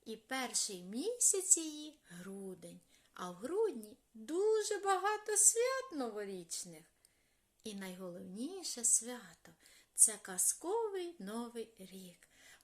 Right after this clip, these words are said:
Будемо з вами ялиночку прикрашати. А що ж потрібно для ялиночки?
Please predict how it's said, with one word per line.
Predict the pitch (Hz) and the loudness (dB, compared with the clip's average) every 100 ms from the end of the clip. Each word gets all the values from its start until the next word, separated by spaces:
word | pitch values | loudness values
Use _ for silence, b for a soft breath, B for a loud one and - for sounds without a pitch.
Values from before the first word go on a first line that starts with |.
| 285 | -8
Будемо | 285 277 269 277 | -4 -2 -2 -2
з | 269 | -2
вами | 285 277 285 | -2 0 -2
ялиночку | 285 285 311 392 320 226 - 220 | -2 -2 -4 -6 -6 -6 -6 -8
прикрашати. | 220 240 247 285 277 - - 180 _ - _ b b b | -8 -8 -10 -10 -6 -6 -6 -20 _ -20 _ b b b
А | - 240 | -12 -6
що | - - 523 | -4 2 2
ж | 247 - | 2 -2
потрібно | 294 302 359 320 277 302 | -8 -6 -4 -2 -2 -4
для | 311 330 | -4 -2
ялиночки? | 370 403 453 466 311 185 175 - - - | 0 2 4 4 2 -4 -12 -16 -16 -20